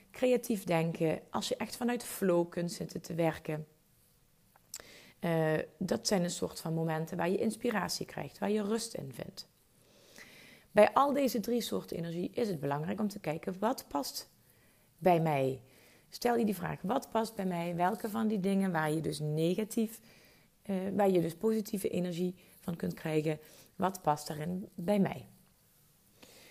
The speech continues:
Nou, en dan bewust worden, bewust zijn en blijven. Om je bewust te worden en te zijn en te blijven, zul je het eerst even in kaart moeten brengen. Ga dus dat ook echt een keer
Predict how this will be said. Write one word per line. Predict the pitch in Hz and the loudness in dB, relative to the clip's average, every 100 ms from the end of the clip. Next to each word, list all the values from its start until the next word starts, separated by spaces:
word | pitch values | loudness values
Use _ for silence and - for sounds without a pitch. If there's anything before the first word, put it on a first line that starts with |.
| - | -6
Nou, | 240 233 160 160 | 2 6 8 6
en | 233 214 | 6 6
dan | 160 160 | 6 6
bewust | 214 254 294 - | 6 4 2 4
worden, | 269 269 254 262 269 - | 8 8 6 2 0 -2
bewust | 208 208 185 - | 2 4 4 2
zijn | 190 175 - | 2 2 0
en | 175 | -2
blijven. | 165 143 139 139 - | 0 2 0 -2 -4
Om | 220 220 | 2 2
je | 190 | 2
bewust | 156 165 196 220 | 0 -2 -2 -4
te | - 139 139 | -8 -10 4
worden | 190 220 240 294 - _ _ - - - - - - | 6 6 4 -2 -8 _ _ -20 -20 -20 -20 -20 -12
en | - 185 175 | -2 0 0
te | 156 | 0
zijn | 143 175 190 202 - | 6 6 8 4 2
en | 254 | -2
te | 220 | 0
blijven, | 156 156 160 175 202 | 4 6 8 6 0
zul | 208 180 | 0 0
je | 180 | 2
het | 220 - | -2 -4
eerst | 170 - - | -10 -10 -6
even | 180 175 202 | -4 -4 -6
in | - 208 | -4 -4
kaart | 151 135 - | -4 -6 -6
moeten | 147 143 147 | -10 -8 -10
brengen. | 135 131 120 120 _ _ _ _ - - - - _ _ _ - | -8 -10 -10 -14 _ _ _ _ -20 -20 -20 -20 _ _ _ -6
Ga | 180 247 277 - | 2 2 2 -4
dus | 190 240 - | 2 2 4
dat | 202 202 | 0 2
ook | 202 - | 0 0
echt | 214 - 196 | -6 -6 -6
een | |
keer | 175 - | -4 -6